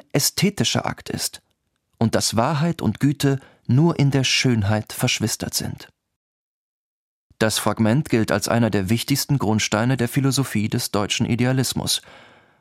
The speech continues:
und hat sich so tief im Wesen der Deutschen verankert, dass es neunzehnhundertsechsundvierzig sogar im Bildungsziel der bayerischen Landesverfassung verankert wurde.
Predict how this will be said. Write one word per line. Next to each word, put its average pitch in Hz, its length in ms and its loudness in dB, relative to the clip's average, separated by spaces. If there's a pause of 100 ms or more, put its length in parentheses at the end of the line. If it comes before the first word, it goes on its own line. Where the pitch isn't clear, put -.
und - 120 0
hat 165 100 2
sich 151 160 0
so 208 160 0
tief 175 320 -2
im 117 180 2
Wesen 143 280 4
der 120 120 2
Deutschen 117 380 0
verankert, 120 560 -2 (240)
dass 127 180 0
es - 160 0
neunzehnhundertsechsundvierzig 139 1500 0
sogar 113 480 0
im 147 200 2
Bildungsziel 117 680 0
der 147 120 0
bayerischen 110 500 0
Landesverfassung - 760 -2
verankert - 460 -6
wurde. - 320 -8